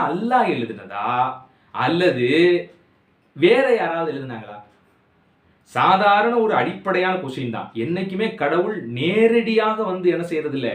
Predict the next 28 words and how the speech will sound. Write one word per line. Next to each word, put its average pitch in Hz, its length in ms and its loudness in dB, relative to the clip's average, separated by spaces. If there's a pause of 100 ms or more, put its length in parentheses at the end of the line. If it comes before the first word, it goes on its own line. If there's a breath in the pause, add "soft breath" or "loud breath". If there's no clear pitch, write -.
(100)
எழுதுறது 151 320 -2
இல்ல. 98 200 -12 (480 soft breath)
எழுதினார், 240 440 0
அதுவும் 175 200 2
நம்ம 175 200 -2
வந்து 180 280 -2
பு-, - 300 -12
பழைய 185 300 0
ஏற்பாட்டின் 175 460 -4
புத்தகத்திலே, 151 640 -2 (280 loud breath)
ஆ, 143 240 -2
மூசாவுக்கு, 190 640 0
அதாவது 156 800 2
மோசே 165 640 -2 (100)
அவருக்கு 127 360 -4
பாத்தீங்கன்னா 123 600 -4 (200 loud breath)
ஆண்டவர் 185 680 -2 (380)
ரெண்டு 190 300 -2
கற்பனைகளை 196 540 -4
எழுதி 156 220 2
கொடுக்கிறாரு. 139 600 0
அவரே 180 600 4
கைப்பட 240 720 2
அந்த 226 160 -4
கற்பனைகளை 185 600 -8
எழுதி 170 200 -4
கொடுக்கறத 151 440 -4
பாக்குறோம். 117 340 -6